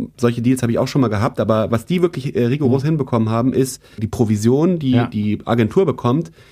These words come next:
Speaker 1: nicht vom Künstler abzuziehen, sondern vom Veranstalter.
Speaker 2: Ah ja, okay. Schlau.
Speaker 1: Ja.
Speaker 2: Wusste ich nicht.
Speaker 1: Ja. Ja, gibt es. Solche Deals gibt es. Ich habe sowas auch schon mal mitbekommen oder auch mal schon solche, solche Deals gespielt, aber sehr selten.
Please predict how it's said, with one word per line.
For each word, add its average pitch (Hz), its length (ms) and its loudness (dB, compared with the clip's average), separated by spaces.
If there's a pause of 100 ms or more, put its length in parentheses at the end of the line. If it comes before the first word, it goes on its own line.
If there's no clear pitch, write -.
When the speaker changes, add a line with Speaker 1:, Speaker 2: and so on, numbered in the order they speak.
(140)
Speaker 1:
nicht 135 240 0
vom 110 680 0
Künstler 165 580 0
abzuziehen, 117 540 -2
sondern 113 200 2
vom 101 140 -4
Veranstalter. - 720 -6 (160)
Speaker 2:
Ah 143 120 2
ja, 120 100 0
okay. 87 240 -6 (280)
Schlau. 95 440 -6
Speaker 1:
Ja. 87 120 -2 (260)
Speaker 2:
Wusste 101 240 -4
ich - 60 -10
nicht. 110 80 2
Speaker 1:
Ja. 98 220 0 (640)
Ja, 110 280 0
gibt - 240 -6
es. 80 140 -4
Solche 104 240 -2
Deals 131 320 -2
gibt - 240 -4
es. 135 160 2
Ich 117 140 -8
habe 120 120 -2
sowas 120 200 0
auch 117 120 -2
schon 135 140 0
mal 120 100 4
mitbekommen 156 600 0 (200)
oder 104 200 2
auch 95 120 -4
mal 104 120 2
schon 107 160 -2
solche, 101 360 -2
solche 101 220 -4
Deals 110 220 -4
gespielt, - 240 -6
aber 92 100 -2
sehr 113 280 2
selten. 92 520 -2